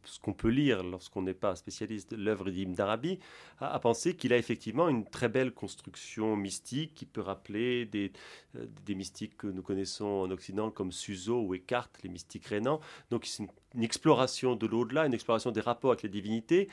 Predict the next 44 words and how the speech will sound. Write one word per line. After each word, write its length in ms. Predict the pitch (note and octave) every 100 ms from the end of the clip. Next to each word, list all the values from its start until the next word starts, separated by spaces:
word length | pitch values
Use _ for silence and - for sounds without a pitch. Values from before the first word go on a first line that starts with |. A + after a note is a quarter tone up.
| - - -
On 120 | C3+
comprend 380 | C#3 E3 E3 E3
mal 260 | F3+ G3
comment 180 | F#3 D#3
il 100 | C#3+
a 40 |
pu 160 | C#3+ D3
susciter 720 | - C#3 C#3+ C#3+ D#3 D3 C#3
une 220 | B2+ A#2 A#2
telle, 540 | D3 C#3 B2+ A2+ A2
un 60 | G#2+
tel 200 | - A#2
malaise, 640 | B2 C3 C#3 A2+ G2 F#2+ G#2+
euh, 200 | G2+ F#2+
dans 140 | G2+
l'islam, 540 | G#2 A2+ - F3 F#3+ E3+ - - _
puisque 340 | D3 D3 -
les 180 | B2 A2+
problèmes, 580 | - B2+ A2+ B2+ A#2+ A2
je 140 | F#2+
vais 100 | G#2
dire, 300 | G2 G#2+ G#2+ F#2
euh, 200 | G2 F2+
triviaux, 760 | - A#2+ A2+ A#2+ E3 E3 D3+ A2+
politiques 600 | A#2+ A2 A#2 - C#3+ D3 - -
ou, 280 | G#2+ G#2+ G#2+ - - _
euh, 80 | A2+
immédiats 520 | B2 A#2 A#2+ G#2+ C3 B2
de 80 |
la 80 | A2
vie 140 | A2 A#2+
de 40 |
tous 100 | -
les 100 | A2+
jours 240 | A2+ E3 -
semblent 280 | - C3+
beaucoup 260 | G#2+ B2+ -
moins 160 | C3 C3+
considérés. 500 | A#2+ - B2+ D#3+ D3+
On 140 | G#2+
a 40 |
l'impression 340 | G#2 G#2 G#2 C3+
qu'au 140 | G#2
fond, 300 | F#2 - E3